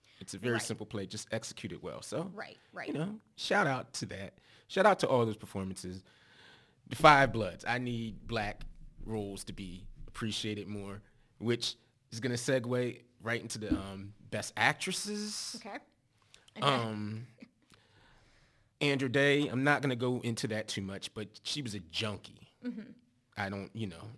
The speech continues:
Speaker 1: it, it was, it was a, and she was getting beat, and
Speaker 2: Mm-hmm.
Speaker 1: she's pulling off her clothes naked before she goes to jail for no reason except to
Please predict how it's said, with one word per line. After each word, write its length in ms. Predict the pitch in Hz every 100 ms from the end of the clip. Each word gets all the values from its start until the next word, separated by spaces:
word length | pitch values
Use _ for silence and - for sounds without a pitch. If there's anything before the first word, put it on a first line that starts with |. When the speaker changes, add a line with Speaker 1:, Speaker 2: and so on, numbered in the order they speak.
| -
Speaker 1:
it, 160 | 104 - -
it 120 | 110
was, 180 | 98 95
it 100 | 120
was 160 | 113 95
a, 80 | 90 - - _ _
and 160 | 104 95
she 140 | -
was 120 | 123
getting 260 | 90 120 85 87 -
beat, 340 | 143 131 123 -
and 200 | 92 -
Speaker 2:
Mm-hmm. 180 | 226 208 196 - - - _
Speaker 1:
she's 380 | - - 123 101 98 104 - _ _
pulling 280 | - 180 143
off 180 | 135 131
her 100 | 120
clothes 640 | - 135 123 123 120 117
naked 360 | 110 120 120 120
before 240 | 120 135
she 120 | 120
goes 200 | 117 120
to 80 | 104
jail 280 | 95 120 113
for 140 | -
no 320 | 98 104 131 135
reason 460 | 123 127 117 113
except 400 | - - - 117
to 100 | -